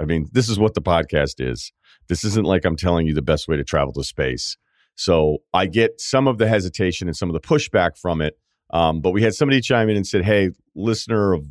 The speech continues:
all things Ringer, like the show, always like the advice segment. Um, but there was a moment on the previous podcast that made me pause a bit. While covering the listener's email about marriage problems, I thought most of the advice was insightful and empathetic.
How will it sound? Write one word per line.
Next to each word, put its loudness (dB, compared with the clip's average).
all 0
things -4
Ringer, 0
like -2
the -12
show, 0
always 4
like 0
the -2
advice -2
segment. -2
Um, 2
but -2
there 2
was 2
a 2
moment 4
on 0
the -2
previous 0
podcast 0
that -12
made -6
me -6
pause 0
a -6
bit. 2
While -4
covering 2
the 0
listener's -4
email 0
about 2
marriage 0
problems, 0
I -2
thought -2
most 0
of -14
the -2
advice -2
was -10
insightful -2
and -2
empathetic. 2